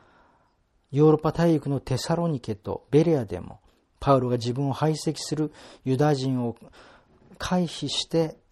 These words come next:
流れていったので、アテネで、アテネを経てコリントまで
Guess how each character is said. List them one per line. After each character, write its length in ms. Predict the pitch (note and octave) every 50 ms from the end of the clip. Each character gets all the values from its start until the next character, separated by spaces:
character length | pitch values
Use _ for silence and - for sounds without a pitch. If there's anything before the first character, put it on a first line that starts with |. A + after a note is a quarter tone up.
| _
流 200 | B2 B2 A#2+ C#3
れ 100 | C3+ A#2
て 100 | - -
い 40 | A2
っ 20 |
た 180 | - _ - G#2
の 120 | F#2+ F2
で、 160 | E2+ - - - _ _ _ _ _ _ _ _ _ _ _ _ _ _ _ _ _ _ _ _
ア 160 | - C#3 C3+
テ 140 | - D3 C#3
ネ 140 | B2+ A#2+ A2+
で、 260 | A2 C3 B2+ C#3 - _ _ _ _ _ _ _ _ _
ア 220 | - - - C#3 -
テ 140 | - E3+
ネ 140 | D#3 C3+ B2
を 80 | A2+ G#2+
経 160 | - - D3+
て 280 | D3+ - C#3 A#2 - -
コ 160 | _ - - E3
リ 100 | - D3+
ン 100 | C#3+ C3
ト 140 | _ -
ま 160 | C3 C#3 D3 C#3+
で 200 | C3 A2+ -